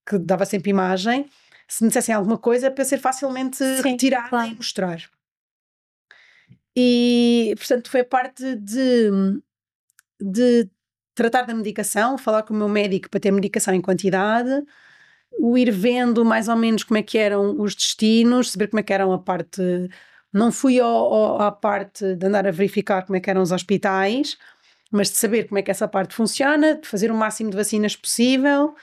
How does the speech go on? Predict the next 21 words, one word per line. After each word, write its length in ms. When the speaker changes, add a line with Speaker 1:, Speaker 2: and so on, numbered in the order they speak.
Speaker 2:
Uhum. 300
Speaker 1:
já 120
tinha 220
muitas 400
por 120
causa 300
de 60
ter 160
ido 140
para 140
Angola. 540
Eh, 400
eu 140
antes 140
de 60
ir 40
para 100
Angola 260
eu 60
era 140
militar. 440